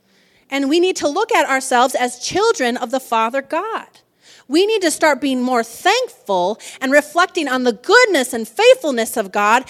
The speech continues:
if we're desiring more of the kingdom of heaven and more of the blessings of heaven. We can't expect, you know, the, God was pretty angry with the Israelites.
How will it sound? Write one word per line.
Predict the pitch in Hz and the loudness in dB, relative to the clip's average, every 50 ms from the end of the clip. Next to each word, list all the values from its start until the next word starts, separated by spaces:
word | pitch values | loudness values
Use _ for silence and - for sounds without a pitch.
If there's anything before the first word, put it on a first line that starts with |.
| - - - | -12 -2 0
if | 285 294 269 | 2 2 2
we're | 285 320 349 | 2 2 2
desiring | 359 359 339 277 294 277 277 285 294 311 320 320 302 | 2 2 0 0 2 2 4 4 4 2 2 0 0
more | 285 269 269 285 311 392 427 403 320 269 254 | 0 2 2 4 4 6 6 4 4 4 2
of | 254 247 254 | 0 -2 -2
the | 220 254 | -4 -6
kingdom | 247 - 269 240 240 247 247 | -6 -6 -8 -6 -6 -4 -6
of | 262 262 | -6 -6
heaven | 254 - 349 403 392 330 262 233 | -4 -4 -2 -2 -2 -2 -2 -2
and | 233 233 | -4 -2
more | 240 240 262 302 359 392 349 285 | -2 2 2 4 4 4 4 4
of | 254 254 233 233 233 | 2 0 -2 -4 -6
the | 240 | -6
blessings | 226 240 233 220 214 - - 247 240 240 | -4 -2 -2 -2 -2 -2 -6 -8 -8 -6
of | 262 254 | -8 -6
heaven. | 262 339 415 427 320 220 - _ _ _ _ _ _ _ - - - - _ - | -8 -8 -8 -8 -10 -12 -14 _ _ _ _ _ _ _ -20 -20 -20 -20 _ -6
We | 233 269 339 370 392 403 339 262 | -2 2 2 2 2 2 -2 -6
can't | - - - 359 381 415 381 | -10 -6 -4 -2 -2 -2 -2
expect, | 370 392 - - - - - 392 440 440 - | -4 -4 -6 -8 -6 -2 0 0 0 0 -2
you | 330 302 | -2 0
know, | 302 294 | 0 2
the, | 269 294 285 269 240 220 220 - _ _ | 6 6 6 6 4 -2 -14 -20 _ _
God | - 269 294 381 508 | 2 4 6 6 6
was | 440 427 415 | 4 0 -4
pretty | - - - 339 381 302 247 | -6 -8 -2 0 0 0 0
angry | - 262 285 359 415 403 403 381 294 | -2 -4 -4 -4 -4 -2 -2 -2 -2
with | 233 233 233 - | -4 -6 -6 -6
the | 214 190 | -4 -4
Israelites. | 285 349 339 359 302 233 196 170 175 - _ - - - | -4 -4 -4 -4 -4 -4 -4 -4 -6 -10 _ -20 -20 -20